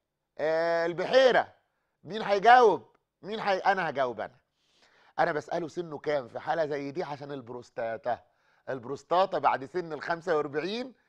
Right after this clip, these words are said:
بيبقى فيها مشكلة زي بتاعة السكر، إن العيان يصحى من النوم عشان البول، والبول ينقط في آخر البول.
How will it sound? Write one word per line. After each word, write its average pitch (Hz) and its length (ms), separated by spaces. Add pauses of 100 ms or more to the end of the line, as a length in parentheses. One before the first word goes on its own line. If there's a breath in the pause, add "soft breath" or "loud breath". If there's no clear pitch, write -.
(260)
بيبقى 143 340
فيها 165 200
مشكلة 156 400
زي 160 180
بتاعة - 320
السكر، 110 480
إن 117 140
العيان 139 540 (280 soft breath)
يصحى 151 320
من 127 100
النوم 147 280
عشان 147 280
البول، 156 440 (420)
والبول 135 440
ينقط 160 460
في - 80
آخر 160 260
البول. 170 460